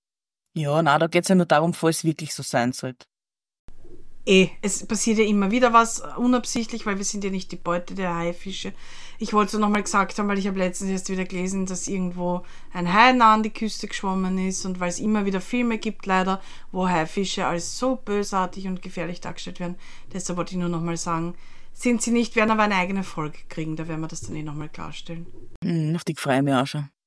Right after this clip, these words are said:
Speaker 1: Mein Mann auch, der liebt Haie.
Speaker 2: Wirklich?
Speaker 1: Ja.
Speaker 2: Echt?
Speaker 1: Jeden
Speaker 2: Cool.
Speaker 1: Hai-Film haben wir schon durch.
Speaker 2: Ja, aber da werden's doch immer als so Monster dargestellt, als so blutrünstige.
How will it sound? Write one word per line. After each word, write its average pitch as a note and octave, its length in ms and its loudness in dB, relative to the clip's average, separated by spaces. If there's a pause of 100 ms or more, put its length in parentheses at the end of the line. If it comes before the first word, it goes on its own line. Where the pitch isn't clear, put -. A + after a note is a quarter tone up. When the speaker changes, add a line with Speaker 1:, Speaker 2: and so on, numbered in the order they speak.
(1080)
Speaker 1:
Mein D#3 180 2
Mann D#3+ 420 8
auch, - 20 -14 (840)
der D#3 100 -2
liebt E3 260 -4
Haie. C#3 320 4
Speaker 2:
Wirklich? G3+ 400 4
Speaker 1:
Ja. C#3 280 -2 (720)
Speaker 2:
Echt? F#3+ 640 0 (160)
Speaker 1:
Jeden E3+ 320 6
Speaker 2:
Cool. F3+ 60 6
Speaker 1:
Hai-Film D#3 520 4
haben C#3+ 160 2
wir D3 100 0
schon C#3+ 220 -10
durch. C#3+ 300 -10 (1500)
Speaker 2:
Ja, A3+ 140 4
aber A#3 100 8
da A#3 180 4
werden's A#3 300 6
doch A#3 140 -4
immer A3+ 240 4
als A3+ 180 2
so - 80 -2
Monster G#3 540 2
dargestellt, F#3+ 480 0
als F#3 160 -2
so F#3+ 80 -4
blutrünstige. G3 1080 0